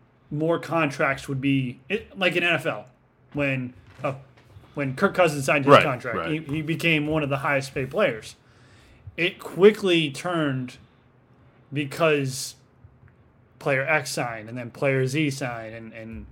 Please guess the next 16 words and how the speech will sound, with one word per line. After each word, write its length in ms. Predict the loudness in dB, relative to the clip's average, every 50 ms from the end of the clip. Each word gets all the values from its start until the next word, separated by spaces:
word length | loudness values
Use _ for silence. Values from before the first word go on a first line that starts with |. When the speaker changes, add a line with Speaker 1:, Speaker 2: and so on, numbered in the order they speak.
| -18 -10 -8
Speaker 1:
it's 160 | -6 -2 0
like 240 | 2 2 2 0 0
when, 420 | 0 0 0 0 0 -2 -2 -4 -6 -12 -20 -20 -20 _ _ _ -20 _ _ _ _ _ _ _ -6
you 60 | -4
know, 100 | -2 -2
I, 360 | 0 0 -2 -2 -2 -2 -2 -2
I 40 |
trash 380 | 0 2 4 6 6 6 4 2
Carson 420 | 2 2 2 2 2 -2 -4 -2
Wentz's 420 | -2 -2 -2 -4 -4 -6 -6 -6 -6
contract, 560 | -6 -6 -6 -6 -8 -8 -8 -10 -10 -10 -12 _ -4
but 260 | -2 -2 -2 -4 -8 -12 -18 -20 -20 -20 -20 _ _ _ -12 -6
Goff 240 | -2 0 0 0 0
signs 220 | 0 0 0 0
his 160 | -2 -4 -4
contract. 600 | -4 -2 -2 -2 -4 -4 -8 -10 -10 -10 -14 -20